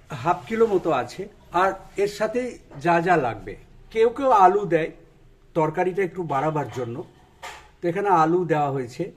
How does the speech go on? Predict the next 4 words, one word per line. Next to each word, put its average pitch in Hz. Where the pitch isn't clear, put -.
কড়াইশুঁটি 165
যেহেতু 165
শীতকাল, -
এখানে 202